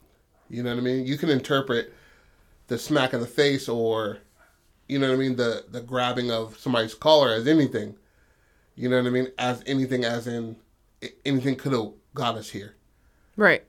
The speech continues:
Speaker 1: You know? But maybe somebody's like, or a homeless dude, like, bumps into him, and he, like, brushes off, like, his shoulder, and then, like, grabs him up.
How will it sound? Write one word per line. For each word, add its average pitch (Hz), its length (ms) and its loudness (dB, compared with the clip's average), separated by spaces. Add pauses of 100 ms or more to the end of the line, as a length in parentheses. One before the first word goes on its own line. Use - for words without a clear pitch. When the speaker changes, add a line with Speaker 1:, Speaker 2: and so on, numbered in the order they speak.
Speaker 1:
You 123 120 0
know? 110 260 -2 (480)
But 120 240 0
maybe 143 240 2
somebody's 135 480 0
like, 117 200 -2 (120)
or 135 220 2
a 120 40 -2
homeless 139 400 2
dude, 143 200 0
like, 120 200 0
bumps 127 320 0
into 131 300 -2 (180)
him, 135 160 -6 (460)
and 127 100 -6
he, 131 160 0
like, 107 240 0 (680)
brushes 139 600 -2
off, 135 300 0
like, 123 200 0
his 120 100 -10
shoulder, 143 600 -2 (840)
and 131 180 -2
then, 127 180 0
like, 110 240 -4 (1300)
grabs 143 480 0
him 131 160 0
up. 135 280 -2